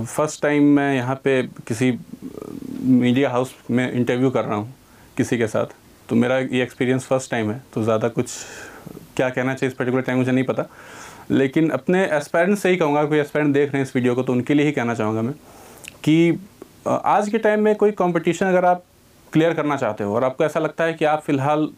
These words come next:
उस competent नहीं हो, आप में वो जो बात होनी चाहिए, अ, वो नहीं है फ़िलहाल आप में, तो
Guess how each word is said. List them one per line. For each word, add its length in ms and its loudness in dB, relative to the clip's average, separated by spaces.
उस 260 -8
competent 500 0
नहीं 240 2
हो, 220 2
आप 280 0
में 360 0
वो 500 0
जो 180 0
बात 260 0
होनी 140 2
चाहिए, 260 0
अ, 60 -6
वो 400 2
नहीं 260 2
है 60 0
फ़िलहाल 300 -2
आप 140 -2
में, 120 -4
तो 420 2